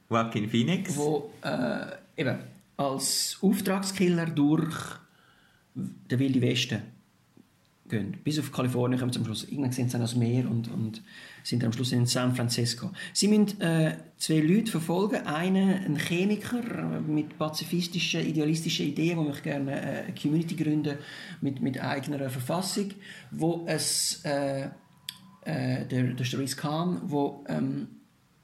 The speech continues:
Speaker 2: ein Mittel erfunden hat zum
Speaker 1: Ahmed.
Speaker 2: Äh, Ahmed. Riz Ahmed, okay. Riz Khan ist der aus dem Jurassic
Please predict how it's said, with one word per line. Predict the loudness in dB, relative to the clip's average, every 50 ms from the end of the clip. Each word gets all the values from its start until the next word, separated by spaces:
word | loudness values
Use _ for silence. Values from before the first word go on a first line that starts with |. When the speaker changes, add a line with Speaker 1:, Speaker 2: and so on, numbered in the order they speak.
| _ _ -6
Speaker 2:
ein | -4 -2 0 2
Mittel | 4 2 4 4 2 2
erfunden | 2 2 0 0 0
hat | -2 -4 -4
zum | -4 0 2 4 4
Speaker 1:
Ahmed. | 4 4 2 2 0 0 -4 -8 -14 -16 -20 -20 _ _ -12
Speaker 2:
Äh, | -10 -10 -10 -12 -18 _ _
Ahmed. | -4 0 0 0 0 -2 -4 -12 -18 -20 _ _ _ _ _ _ _ _ _ _ _ _ _ _ _ _ _ _ -4
Riz | 0 2 2 2 4
Ahmed, | 2 2 4 2 2 0
okay. | 0 0 0 0 -2 -4 -6 -12 -18 -18 -20 -20 -20 -20 -20 -20 _ _ -18 -8 -4
Riz | -2 -2 0
Khan | 0 0 0
ist | 0 0
der | -2 -2
aus | 0
dem | 0 -2 -2 -2 -6 -10
Jurassic | -12 -10 -8 -4 -4 -4 -4 -6